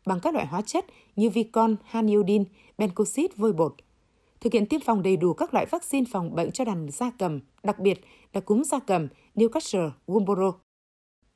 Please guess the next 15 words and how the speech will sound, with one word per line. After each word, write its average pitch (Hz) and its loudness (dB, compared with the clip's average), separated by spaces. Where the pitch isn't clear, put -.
Bốn, 202 0
đối 202 0
với 311 0
thủy 180 0
sản. 156 -6
Trong 294 2
thời 196 2
gian 247 -2
giá 214 -2
rét, 349 -4
tuyệt 196 4
đối 214 2
không 277 0
kéo 220 0
lưới, 226 6